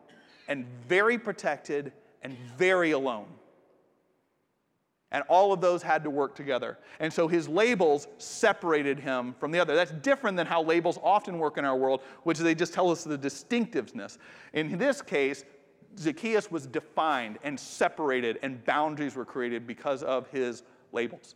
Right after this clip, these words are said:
Now, that's what I think is particularly important for us today.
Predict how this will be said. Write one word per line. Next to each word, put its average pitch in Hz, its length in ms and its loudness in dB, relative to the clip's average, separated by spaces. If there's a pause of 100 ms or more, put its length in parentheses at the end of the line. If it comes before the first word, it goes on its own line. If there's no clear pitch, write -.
(1040)
Now, 135 220 -4 (1400)
that's 165 320 2
what 156 100 0
I 143 80 2
think 135 240 -6
is 127 60 -12
particularly 123 460 -8
important 117 380 -8
for 113 140 -6
us 101 160 -6
today. 107 320 -20